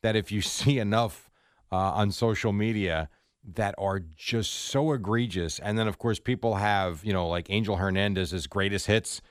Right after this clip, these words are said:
where he's just so off.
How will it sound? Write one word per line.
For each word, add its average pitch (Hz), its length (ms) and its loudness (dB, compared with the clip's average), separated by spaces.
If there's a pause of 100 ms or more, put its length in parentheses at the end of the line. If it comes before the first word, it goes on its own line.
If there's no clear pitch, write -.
(360)
where 113 160 0
he's 160 400 -2
just 113 280 -4
so 147 800 0 (120)
off. 101 560 -2